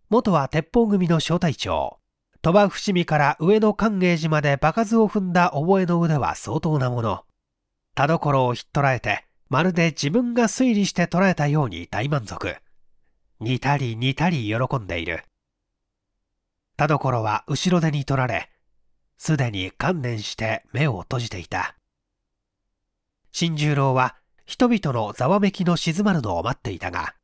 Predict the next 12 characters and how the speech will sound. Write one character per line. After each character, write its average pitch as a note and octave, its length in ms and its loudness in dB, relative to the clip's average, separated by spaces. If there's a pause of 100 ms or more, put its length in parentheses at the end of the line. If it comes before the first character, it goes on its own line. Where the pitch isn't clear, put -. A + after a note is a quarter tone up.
(1400)
利 C#3+ 180 0
口 F3+ 260 4
な F#3 180 4
犯 G3+ 180 0
人 G3 160 0
で E3+ 80 2
し - 80 -4
た D3+ 100 0
よ。 B2 360 0 (1160)
犯 A#3+ 200 0
人 G3+ 200 2
は D3 260 2